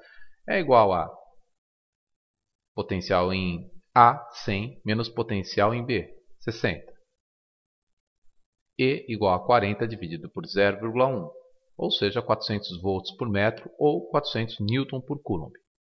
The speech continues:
Um erro comum na aplicação da expressão edu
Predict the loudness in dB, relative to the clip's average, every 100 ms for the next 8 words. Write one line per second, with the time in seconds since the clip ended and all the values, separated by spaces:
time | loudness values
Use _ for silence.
0 | _ _ _ _ -20 _ -20 _ -6 -4
1 | -4 -2 -2 0 -2 0 0 0 -6 -2
2 | -2 -2 -4 -2 0 -2 -2 -4 -6 -6
3 | -6 -6 -8 _ _ _ _ -20 -8 -4
4 | -2 -2 -6